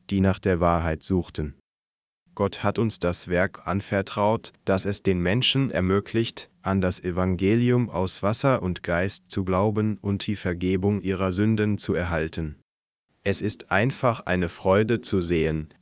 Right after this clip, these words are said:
wie Menschen die Vergebung der Sünde empfangen und Gott danken. Daher tun wir bereitwillig und gerne unser Bestes, um dieses Werk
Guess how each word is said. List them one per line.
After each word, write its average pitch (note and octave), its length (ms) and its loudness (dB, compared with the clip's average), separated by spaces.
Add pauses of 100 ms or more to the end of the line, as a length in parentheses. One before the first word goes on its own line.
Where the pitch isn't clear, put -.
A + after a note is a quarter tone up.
wie G2+ 120 2
Menschen A2+ 460 2
die G2 120 2
Vergebung F#2 680 2
der E2 140 0
Sünde F2+ 340 2
empfangen F#2 560 0
und F#2+ 240 -4
Gott - 300 0
danken. D#2+ 460 -2 (680)
Daher A#2+ 480 2
tun A#2+ 400 2
wir F#2 160 2
bereitwillig G#2+ 920 0
und F#2 280 -4
gerne F2+ 320 2
unser F2+ 320 0
Bestes, - 720 0 (100)
um G2 180 2
dieses B2 420 0
Werk F#2 320 0